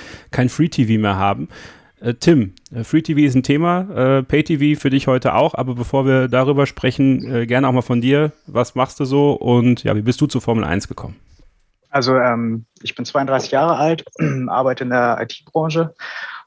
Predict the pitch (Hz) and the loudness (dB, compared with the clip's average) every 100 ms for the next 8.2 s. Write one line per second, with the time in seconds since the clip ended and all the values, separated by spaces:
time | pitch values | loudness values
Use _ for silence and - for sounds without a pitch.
0 | - 135 131 127 131 123 127 127 120 117 | -4 2 4 4 2 0 2 2 2 0
1 | 117 - 139 139 117 - 160 165 151 139 | -6 -2 -2 -2 -10 -8 0 2 4 2
2 | 135 131 131 117 127 127 117 - - 92 | 2 0 0 -4 0 0 0 -4 -4 -2
3 | 113 117 110 120 123 120 95 120 127 117 | 0 0 -2 -4 -2 0 0 0 0 -2
4 | 113 110 113 104 - 107 120 104 110 104 | -6 -6 -4 -4 -4 -6 -6 -2 -2 -4
5 | - - 104 107 101 104 110 107 113 107 | -8 -12 -8 -6 -4 -2 0 0 -2 -4
6 | 107 110 - 120 120 - 120 117 104 123 | -6 -8 -4 -2 -2 -2 0 0 -2 -4
7 | 131 135 127 131 143 151 139 143 139 127 | -4 -2 0 0 0 2 2 2 2 0
8 | 123 143 | -2 -4